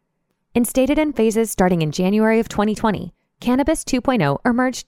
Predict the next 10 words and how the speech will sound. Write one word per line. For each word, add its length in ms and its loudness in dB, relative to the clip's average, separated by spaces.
just 320 -6
in 100 -4
time 360 -4
to 100 -6
coincide 540 0
with 160 0
nationwide 560 0
Canadian 420 0
shelter-in-place 720 0
orders 320 -2